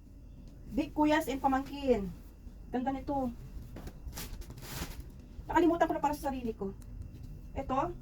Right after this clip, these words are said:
parang kasya sa akin. <laughs> Malboy, may bulsa pa. Ano siya? R M. Small? Small ba to? Ah, small, hindi kasya. Guys, ang dami ko nakuha ng short.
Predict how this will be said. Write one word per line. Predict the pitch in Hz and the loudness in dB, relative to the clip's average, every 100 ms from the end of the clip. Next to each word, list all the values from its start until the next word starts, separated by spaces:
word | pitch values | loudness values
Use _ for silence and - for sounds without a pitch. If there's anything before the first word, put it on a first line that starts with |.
| - | 0
parang | 247 254 | 2 2
kasya | 247 269 262 | 0 -2 -2
sa | 233 | -2
akin. | - 185 - - - | -2 -2 -4 -8 -10
<laughs> | - - - | -8 -4 6
Malboy, | 277 254 262 | 6 6 2
may | 254 | 0
bulsa | 233 240 - | 0 -2 -2
pa. | 220 208 - - - - - | -2 -2 -12 -14 -14 -4 0
Ano | 294 | 0
siya? | 294 226 196 - | 0 0 -2 0
R | - 254 240 | 6 8 8
M. | 214 185 - - - - - - - - | 6 0 -12 -16 -16 -14 -12 -12 -8 -6
Small? | 254 254 262 - | -2 2 2 0
Small | - 302 | -2 -2
ba | 240 | 0
to? | 233 320 - - - - - - - | 0 0 -6 -12 -12 -12 -12 -12 -6
Ah, | 233 233 | -4 0
small, | 233 | 2
hindi | 226 214 | 2 0
kasya. | 214 208 208 - - - - - - - - - - - - - - - - - - - - - - - - | -6 -8 -10 -12 -14 -10 -10 -10 -12 -14 -14 -12 -10 -10 -8 -8 -8 -8 -6 -6 -8 -10 -14 -16 -16 -14 -6
Guys, | - 349 | -2 4
ang | 359 | 6
dami | 349 | 6
ko | 349 | 6
nakuha | 370 339 | 2 0
ng | 330 | 0
short. | 294 339 339 | 2 4 2